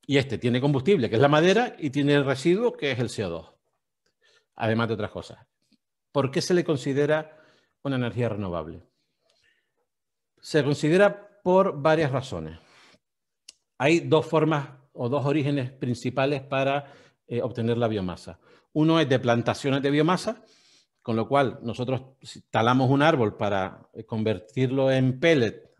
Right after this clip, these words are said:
de estos y hacer biomasa, en ese hueco volvemos a plantar un árbol que va a absorber la misma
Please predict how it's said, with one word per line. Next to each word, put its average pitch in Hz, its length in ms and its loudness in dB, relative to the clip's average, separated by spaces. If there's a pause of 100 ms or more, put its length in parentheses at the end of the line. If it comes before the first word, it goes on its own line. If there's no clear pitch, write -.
de 123 180 -6
estos 107 440 -10
y 104 520 -6
hacer 113 260 -4
biomasa, 165 560 -2 (920)
en 127 160 2
ese 131 260 2
hueco 175 720 0 (100)
volvemos 127 380 2
a 131 40 2
plantar 131 280 0
un 143 80 0
árbol 175 280 0
que 147 120 -2
va 139 100 0
a 139 40 2
absorber 151 500 -2 (240)
la 127 200 2
misma 143 680 0